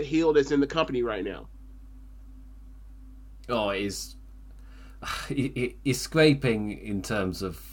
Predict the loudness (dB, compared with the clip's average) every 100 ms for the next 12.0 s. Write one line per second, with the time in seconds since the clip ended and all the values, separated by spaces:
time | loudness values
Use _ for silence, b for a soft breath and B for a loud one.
0 | -2 2 4 2 -6 -18 -16 -14 -2 0
1 | 2 0 -4 -4 -2 0 6 8 10 8
2 | 8 4 4 6 8 8 6 4 4 4
3 | 4 4 6 6 6 2 4 4 2 -2
4 | -2 0 -2 -6 -18 -18 -12 -2 0 -2
5 | -6 -18 -18 -18 -18 -18 -10 -6 -4 -2
6 | 0 4 6 6 4 4 4 4 6 6
7 | 6 2 0 6 6 6 4 2 -2 -6
8 | -14 -14 -12 -12 -10 6 8 8 -2 0
9 | 4 4 2 0 -4 -2 0 6 8 8
10 | 8 6 6 6 6 6 4 0 -2 0
11 | 2 2 4 4 4 6 8 8 6